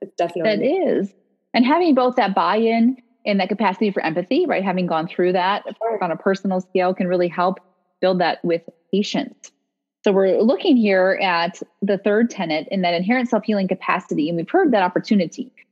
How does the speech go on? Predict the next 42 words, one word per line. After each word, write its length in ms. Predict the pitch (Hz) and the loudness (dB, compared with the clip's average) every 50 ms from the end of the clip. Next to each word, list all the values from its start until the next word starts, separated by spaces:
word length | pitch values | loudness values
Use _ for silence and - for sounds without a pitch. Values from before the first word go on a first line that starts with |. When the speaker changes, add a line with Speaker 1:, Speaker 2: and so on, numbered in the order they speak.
| _ _ | _ _
Speaker 2:
right? 160 | - 180 185 180 | -2 -2 0 2
This 280 | 190 185 185 - - _ _ - | 0 0 0 -2 -10 _ _ -2
patient 240 | 185 180 - 190 | -2 0 0 -2
example 380 | 185 165 165 160 165 185 - 180 | -2 -2 0 -2 -2 -2 -2 -2
that 140 | 160 - - | -2 0 0
you 100 | - 160 | -2 -4
shared, 300 | - - 143 107 - - | -2 -2 -2 -2 -2 -2
like, 180 | - - - | -2 -2 0
once 260 | - 226 269 269 254 - | 0 2 2 2 2 2
we 120 | 208 196 | 2 2
see 200 | 190 - - 220 | 2 0 0 0
what's 200 | 185 180 180 - | 2 0 -2 -2
happening, 600 | - 202 294 - - 247 170 151 151 156 165 - - - - _ - 214 | -2 -2 0 0 0 0 0 0 0 -2 -4 -8 -14 -20 -20 _ -4 -2
we 60 | 190 | 0
can 120 | - 202 | 2 2
call 200 | 190 - 202 190 | 2 2 0 -2
forth 300 | - - 170 180 180 - | 0 0 0 0 0 0
the 80 | - 180 | -2 -2
health 300 | - 175 - 160 - - - | 0 -2 -2 -2 -4 -8 -8
in 120 | - 190 | -4 -4
a 60 | 175 165 | -2 -2
different 300 | 175 175 - - 165 156 | -2 -2 -2 -2 -2 -2
way. 120 | 147 147 | 0 0
We 140 | 143 151 160 | -2 -2 -2
can 160 | - 170 165 | -2 -2 0
move 180 | 170 180 190 180 | 2 2 2 2
away 240 | 180 170 165 175 185 | 2 2 2 0 0
some 120 | - 180 | -2 -2
of 80 | 160 - | -2 -2
the 80 | 151 | -2
obstructions 640 | 147 - - - 208 202 - - - 208 202 190 - _ _ _ _ _ _ _ _ - | -4 -4 -2 -2 -2 -2 -2 -2 0 0 2 0 0 _ _ _ _ _ _ _ _ -2
and 120 | 190 180 | 0 0
bring 220 | 180 190 190 185 | 2 2 0 2
that 260 | 180 170 151 - - - | 2 0 0 -2 -4 -6
through. 400 | - - 196 190 180 165 156 - | -2 2 2 4 4 2 2 0
And 160 | - 180 180 | 0 0 0
have 80 | 185 | 2
you 100 | 190 196 | 2 0
found 260 | 190 - 269 359 392 320 | 2 0 0 0 2 2
ways, 320 | 214 190 196 214 202 - - | 2 2 2 0 0 0 2
maybe 260 | 233 302 415 466 440 | 2 2 2 2 0
personally 560 | - - 226 214 - - 202 196 208 226 262 | 0 0 -2 -2 -2 -2 -2 0 0 0 -2